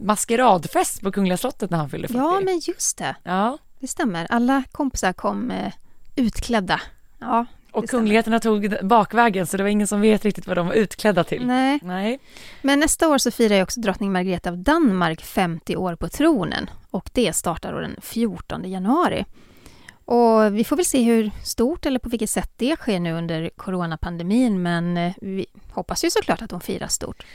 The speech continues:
Speaker 1: Ja, särskilt med tanke på att drottningens åttioårsfirande blev inställt tjugotjugo, så jag kan tänka mig att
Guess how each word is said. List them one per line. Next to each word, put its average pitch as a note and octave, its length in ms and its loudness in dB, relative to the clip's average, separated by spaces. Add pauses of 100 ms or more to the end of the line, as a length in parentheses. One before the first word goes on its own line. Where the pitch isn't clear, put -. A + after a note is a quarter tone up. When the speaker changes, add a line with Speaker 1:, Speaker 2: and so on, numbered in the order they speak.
(160)
Speaker 1:
Ja, G#3+ 240 2
särskilt A3 280 0
med B3 100 0
tanke A#3 260 4
på F#3+ 180 -6
att F#3+ 160 0
drottningens F#3 760 -2
åttioårsfirande G3 1080 -2
blev E3 260 -4
inställt E3 600 -4
tjugotjugo, F3 800 2
så - 100 -2
jag F3 80 2
kan F#3+ 140 -2
tänka G3+ 300 0
mig A3 120 6
att - 200 0